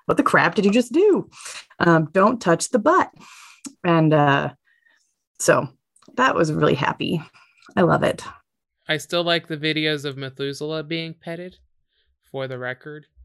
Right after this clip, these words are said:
Speaker 2: and there'll be a link in the show notes to that.
Speaker 1: Yeah, that's a, that's a fish who likes belly rubs.
Speaker 2: It's the oldest lungfish in the world that we know of.
Speaker 1: It's the oldest fish in captivity, they said. Like, it, I mean,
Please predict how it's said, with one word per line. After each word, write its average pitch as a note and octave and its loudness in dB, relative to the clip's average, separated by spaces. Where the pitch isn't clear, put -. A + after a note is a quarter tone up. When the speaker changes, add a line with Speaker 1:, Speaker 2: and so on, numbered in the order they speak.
Speaker 2:
and C3+ -8
there'll C3+ -8
be C3+ -8
a C3+ -8
link C3 -12
in B2 -12
the A#2+ -16
show A#2 -14
notes - -20
to B2+ -20
that. - -18
Speaker 1:
Yeah, F3+ 2
that's G3 4
a, - 6
that's G3 2
a F3 0
fish - 2
who F3 2
likes D#3 2
belly D#3 4
rubs. D3 -2
Speaker 2:
It's D#3 -8
the - -8
oldest E3+ 0
lungfish D#3 -8
in D3+ -8
the D3 -8
world C#3 -10
that C#3+ -8
we C#3 -10
know C3+ -10
of. - -20
Speaker 1:
It's G3 -6
the A3+ 0
oldest B3+ 0
fish A#3 4
in G3 4
captivity, F3 2
they D#2+ 0
said. - -6
Like, E3 2
it, D#3 0
I F#3+ -2
mean, D3 4